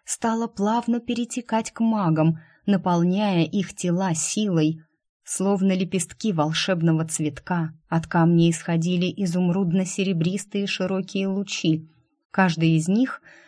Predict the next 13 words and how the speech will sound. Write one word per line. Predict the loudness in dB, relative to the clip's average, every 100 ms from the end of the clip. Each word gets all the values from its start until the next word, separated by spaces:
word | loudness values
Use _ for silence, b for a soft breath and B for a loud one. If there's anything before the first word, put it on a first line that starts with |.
| B
касался | -4 -2 2 0 2 0
ладоней | 0 2 2 2 2 -2
стихийников. | -6 -8 -8 0 4 6 4 2 -2 -6 -14 _ _ _ _ _
Я | 2 2
зачарованно | 2 -2 -2 -2 0 0 -2
смотрела | -2 -4 -4 -2 0 2 4
на | 4 4
это | 2 2
необычное | 4 4 2 -4 -2 0 0
представление | -2 -8 -4 -2 0 0 2 4 4 2 B B B
и | -4
пробудившийся | 0 0 0 0 -2 -4 -4 -4 -4 -4
артефакт. | -4 -8 -8 -10 -2 -2 -2 -8